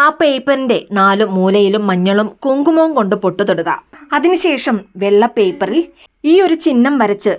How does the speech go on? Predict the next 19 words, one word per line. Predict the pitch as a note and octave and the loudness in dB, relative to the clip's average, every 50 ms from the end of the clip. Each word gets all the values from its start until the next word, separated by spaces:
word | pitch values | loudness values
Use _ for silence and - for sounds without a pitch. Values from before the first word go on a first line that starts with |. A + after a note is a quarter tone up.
| - _ - - | -6 _ -8 -2
അതിനു | F3 G#3 G#3+ A3 G#3 | -2 0 0 2 0
മുകളിലായി | G3 F3+ G3 G#3 A3 G#3+ F#3+ F3+ E3+ D#3+ - _ _ _ _ - C#4+ | 0 2 2 2 2 2 2 2 -2 -4 -8 _ _ _ _ -2 0
ഇനി | D#4 F4 F4+ F#4 | 2 2 2 0
പറയാൻ | F4+ D4+ C#4 C4 C4+ C#4 C#4+ C#4+ C#4+ | 0 -2 0 0 -2 -2 -2 0 0
പോകുന്ന | A3+ G#3 G3+ G#3 G#3+ G#3 G3+ F3 - - _ _ G3+ G3+ | 0 2 2 2 0 0 0 -2 -4 -6 _ _ -8 -6
ഈ | G3+ - - F#3+ | -6 -4 -4 -2
ഒരേ | F#3 F#3+ G3+ A#3 C4 C4 | 0 0 0 0 0 0
ഒരു | A#3+ A#3+ A#3+ A3 | -2 -2 -2 -4
വസ്തു | F#3 F#3 - - - C#4 A3+ | -4 -6 -6 -10 -6 -4 -2
വെച്ച് | G#3 G#3 - F#3+ - | -4 -4 -6 -8 -8
പ്രാർത്ഥിച്ചു | - F3+ E3 E3 D#3+ - G3 - B3 G#3+ | -6 -4 -4 -6 -6 -8 -10 -6 -4 -4
നോക്കൂ. | G3+ F#3 E3+ - F#3+ F#3+ F#3+ F#3+ _ _ _ _ - - _ _ _ D4+ | -4 -4 -4 -2 -4 -4 -4 -6 _ _ _ _ -20 -20 _ _ _ 0
തീർച്ചയായും | D#4 E4+ F4 E4+ - G#4 F4+ E4 D4+ C#4+ D#4 G4 G4+ - _ - - - - C4 | 0 0 0 0 0 0 2 2 0 -2 -4 -6 -8 -12 _ -20 -20 -8 -4 -2
നിങ്ങളുടെ | C#4+ D4 E4+ F4 F4 F4 F4+ D#4+ - G#3+ G#3 | 0 2 2 2 2 0 0 0 0 0 0
ആഗ്രഹങ്ങൾ | G#3+ G#3+ A#3 B3 C#4+ C4+ B3+ A#3+ A3+ - - - F3+ | 0 -2 -2 -2 -2 0 0 0 -2 -2 -4 -4 -2
അതെത്ര | F3+ F3+ F3 - - - B3+ G#3+ | -2 -2 -4 -4 -4 -4 -2 0
വലുതാണെങ്കിലും | G3 F3+ F#3+ G#3 A3 G3 F#3 F3+ F#3 F#3 G3+ G#3 G3+ - | 0 0 2 0 0 -2 -2 -4 -4 -2 -2 -2 -2 -2
ശരി, | F#3 F3 E3 D3+ - _ _ _ - - _ C#4 | -4 -4 -4 -8 -12 _ _ _ -20 -8 _ -2
അത് | C#4 C4 | -2 0